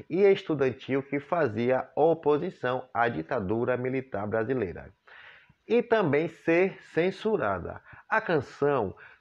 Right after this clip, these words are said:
ficou em vigésimo oitavo lugar na lista das cem maiores músicas brasileiras de todos os tempos pela revista Rolling Stones Brasil.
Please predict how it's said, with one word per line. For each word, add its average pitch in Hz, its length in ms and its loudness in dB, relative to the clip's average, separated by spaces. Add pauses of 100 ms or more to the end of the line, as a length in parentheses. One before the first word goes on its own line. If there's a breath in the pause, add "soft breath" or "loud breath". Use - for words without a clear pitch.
(140)
ficou 165 540 2
em 160 180 2
vigésimo 131 840 2
oitavo 110 560 2
lugar 110 340 2
na 123 140 -4
lista 110 320 -4
das 104 240 0
cem 139 400 -2
maiores 127 560 0
músicas 107 580 -2
brasileiras 107 840 0
de 160 120 -2
todos 123 560 2
os 151 160 -6
tempos 107 440 -10
pela 107 260 -4
revista 135 480 -4
Rolling 120 460 0
Stones 120 420 -4
Brasil. 131 500 -2